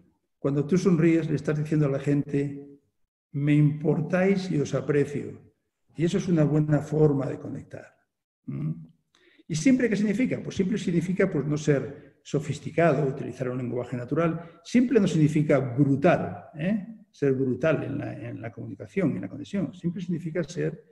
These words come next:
pues eso, tener, tener conversación directa, repetir, mm, ser claro y seguro. Eh, y lo, y lo de simple, que parece que es simple, es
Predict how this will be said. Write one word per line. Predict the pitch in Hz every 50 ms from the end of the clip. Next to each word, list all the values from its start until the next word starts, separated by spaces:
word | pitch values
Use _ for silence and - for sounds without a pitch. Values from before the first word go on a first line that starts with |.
| _ _ _ _ _ _ -
pues | - - -
eso, | 147 - - 151
tener, | - - - - - - - 135 -
tener | - 123 123 123 123 -
conversación | 131 131 127 127 120 - 147 139 127 131
directa, | 139 156 180 196 185 180 160 160 202 202 - - _ _ _ _ _ _
repetir, | - 123 123 123 123 - 202 196 185 190 190 185 185 185 - - - _ _
mm, | - 135 131 127 135 127
ser | - - - 135 131 -
claro | - 143 143 147 139 131 127
y | 131 127
seguro. | - - 131 131 175 208 156 175 196 220 - - - - _ _ _ _ _ _ _
Eh, | - 139 139 135 135 135 135 135 135 131 131 131 131 131 127 127 123 104 98 104 - _ _ _ _ _ _ _ _ _ _ _ _ _ _ _ _
y | - 160 170
lo, | 175 180 175 175
y | 170
lo | 170 165 170
de | 175 175
simple, | - 233 233 233 - 220 208 226 233 208 - - - - - _ _
que | - 131
parece | - 143 156 156 156 - 147
que | - 135
es | 135 - -
simple, | 208 208 196 - 143 151 170 - - - - - _ _ _ _
es | - 147 165 175 - - -